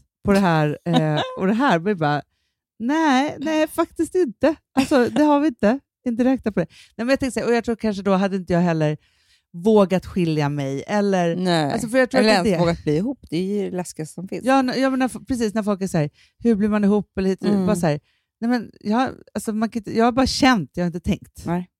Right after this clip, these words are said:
Speaker 1: Så. Känt hur härligt det skulle vara. <laughs> Och
Speaker 2: Ja,
Speaker 1: det
Speaker 2: men det är
Speaker 1: tror
Speaker 2: väl
Speaker 1: jag är
Speaker 2: det
Speaker 1: en
Speaker 2: att när vi
Speaker 1: annan sort.
Speaker 2: känner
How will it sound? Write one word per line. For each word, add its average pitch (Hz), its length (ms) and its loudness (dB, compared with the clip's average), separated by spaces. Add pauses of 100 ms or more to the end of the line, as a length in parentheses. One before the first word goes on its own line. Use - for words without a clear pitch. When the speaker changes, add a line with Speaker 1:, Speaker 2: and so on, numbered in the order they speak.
(180)
Speaker 1:
Så. 139 220 -2 (320)
Känt 226 220 0
hur 214 60 4
härligt 214 460 4
det 196 60 -2
skulle 226 220 4
vara. 151 160 0
<laughs> - 1200 -10
Och 240 100 4
Speaker 2:
Ja, 254 100 6
Speaker 1:
det 311 60 8
Speaker 2:
men 320 80 8
det 349 60 4
är - 20 6
Speaker 1:
tror 254 80 8
Speaker 2:
väl 214 160 6
Speaker 1:
jag 226 40 6
är 233 40 6
Speaker 2:
det 240 60 6
Speaker 1:
en 240 120 4
Speaker 2:
att 247 100 4
när 254 80 2
vi 269 80 2
Speaker 1:
annan 320 180 4
sort. - 180 2
Speaker 2:
känner 233 720 0